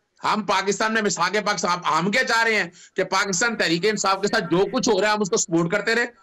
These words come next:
जो दीवार के साथ लगा रहे हैं सपोर्ट करते रहे उस बात को। ये जो तशद्दुद, ये जो जुल्म हो रहा है, ये सारा support करते रहे आपको।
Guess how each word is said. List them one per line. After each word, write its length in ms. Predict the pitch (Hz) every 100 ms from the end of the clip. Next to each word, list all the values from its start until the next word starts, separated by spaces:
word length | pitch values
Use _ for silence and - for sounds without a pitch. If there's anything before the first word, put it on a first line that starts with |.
| _ _ 180
जो 60 |
दीवार 300 | 190 180 202
के 100 | 214
साथ 220 | 214 226
लगा 140 | 220 208
रहे 100 | 214
हैं 60 |
सपोर्ट 340 | 208 - 185 -
करते 260 | 226 247
रहे 100 | 247
उस 80 | 240
बात 220 | 208 226
को। 220 | 226 233 - - -
ये 60 | 175
जो 120 | 220
तशद्दुद, 480 | 220 202 202 226 214
ये 60 |
जो 80 | 214
जुल्म 360 | 175 226 262 226
हो 100 | 190
रहा 100 | 214
है, 80 | 220
ये 80 |
सारा 200 | 208 202
support 360 | 202 - 196 208
करते 220 | 262 254
रहे 120 | 262
आपको। 400 | 254 233 220 240